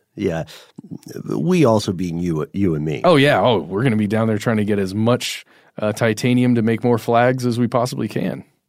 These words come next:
Speaker 1: Whether you are a president, a peasant, a prime minister, or a pioneer, one thing is for sure. Everyone is waiting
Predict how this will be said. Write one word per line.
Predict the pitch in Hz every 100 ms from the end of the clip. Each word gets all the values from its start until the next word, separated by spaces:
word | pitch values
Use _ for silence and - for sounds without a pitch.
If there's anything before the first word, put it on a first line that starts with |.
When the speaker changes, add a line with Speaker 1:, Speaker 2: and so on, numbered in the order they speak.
| _ _ -
Speaker 1:
Whether | 98 107 110 113
you | 107 101 104 95
are | 90 92 92 -
a | 80 71
president, | 80 - 127 139 127 135 139 120 - - -
a | -
peasant, | 82 - 107 101 104 101 - - - - - - _ _
a | -
prime | - - 131 135 127 117
minister, | 123 123 - - 127 110
or | 95
a |
pioneer, | 85 - 107 104 98 95 92 92
one | - 87 87 104 104
thing | 110 104
is | 95
for | - 92
sure. | - 80 87 82 82 - _ _ _
Everyone | 92 92 110 120 123 127
is | 113
waiting | 95 98 90 76 73